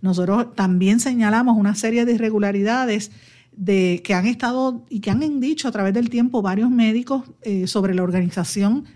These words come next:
que representaba, que representa el doctor Víctor Mellado. Eh, por ejemplo, las propuestas para el manejo de las vacunas cu-, eh, covid, que era por cuatro punto un millones de dólares,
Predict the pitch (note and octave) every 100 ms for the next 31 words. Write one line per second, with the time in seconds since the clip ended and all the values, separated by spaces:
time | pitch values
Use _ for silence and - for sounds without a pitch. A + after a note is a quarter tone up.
0 | - G3 F#3+ F3 F3+ E3+ F3 F3+ B3 -
1 | G#3+ F#3+ F3 D3+ G3 A3+ C4 F#3 - F3
2 | G3 G#3+ G#3 A#3 F#3+ E3 F#3+ A#3 - -
3 | - - G#3 F#3+ F#3 F#3 G3 F#3 A3 C4
4 | G#3+ F3 G3 F3+ G3+ A#3 C#4 A#3+ G#3 F3+
5 | F3+ G3 A#3 A3+ G#3+ G#3+ A3 A3+ - C#4+
6 | C4 - A3+ G3 B3+ C4 A3 F#3+ - -
7 | - G#3+ G3+ C4 B3+ G#3+ G3 F#3 A3+ A#3+
8 | B3+ B3+ A#3+ A#3+ A#3+ A#3+ A#3+ A#3 A#3 B3+
9 | A3+ F#3 G3